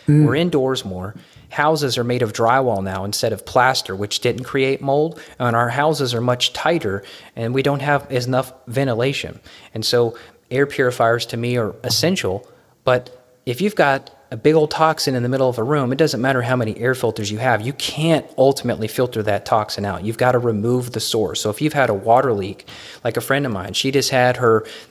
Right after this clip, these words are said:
Speaker 2: uh, laundry room was on the second floor. She had a front-loading washer, and
Speaker 1: Mm-hmm.
Speaker 2: it, it pipe burst and started leaking everywhere. It dripped down to her living room.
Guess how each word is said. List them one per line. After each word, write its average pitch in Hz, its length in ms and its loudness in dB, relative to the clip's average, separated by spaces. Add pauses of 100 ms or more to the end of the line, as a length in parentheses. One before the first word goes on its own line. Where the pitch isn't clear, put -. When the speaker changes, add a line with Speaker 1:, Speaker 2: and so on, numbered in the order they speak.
(100)
Speaker 2:
uh, 95 180 -8 (100)
laundry 127 400 0
room 120 180 -2
was 113 140 -2
on 113 120 -2
the 110 60 -6
second 127 380 -2
floor. 139 380 -2
She 135 160 -4
had 120 140 0
a 202 40 -2
front-loading 127 600 -2
washer, 120 500 0 (400)
and 120 140 4
Speaker 1:
Mm-hmm. 135 180 2
Speaker 2:
it, 123 80 -4
it - 160 -16
pipe 147 280 0
burst 139 380 2
and 117 140 -2
started 127 260 2
leaking 127 340 -4
everywhere. 147 380 2
It 127 160 -2
dripped 120 320 -4
down 127 240 -4
to 139 60 -4
her 127 140 -4
living 117 340 -2
room. 175 260 -2